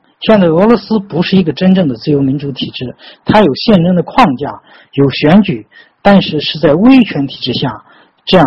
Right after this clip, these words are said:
一个，这个原因有很多种，一个是俄罗斯的文化本身的问题，俄罗斯的 <coughs> 那种民族主义的这，这样一种诉求，是因为俄罗斯是官方主导的改革，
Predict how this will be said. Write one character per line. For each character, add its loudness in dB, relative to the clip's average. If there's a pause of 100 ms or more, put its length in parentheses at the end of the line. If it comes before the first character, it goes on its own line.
一 -10
个， -10 (600)
这 4
个 4
原 2
因 4
有 -4
很 -4
多 2
种， -8
一 -4
个 2
是 -2
俄 -2
罗 0
斯 -6
的 0
文 -2
化 -4
本 -10
身 -2
的 -4
问 -8
题， -16 (640)
俄 0
罗 4
斯 -6
的 2 (280)
<coughs> -2
那 -4
种 -2
民 2
族 -4
主 -6
义 -2
的 -10
这， -12
这 -6
样 -8
一 -8
种 -8
诉 -6
求， -14
是 -10 (460)
因 6
为 4
俄 2
罗 4
斯 -4
是 -4
官 0
方 -2
主 -4
导 -4
的 -6
改 -6
革， -8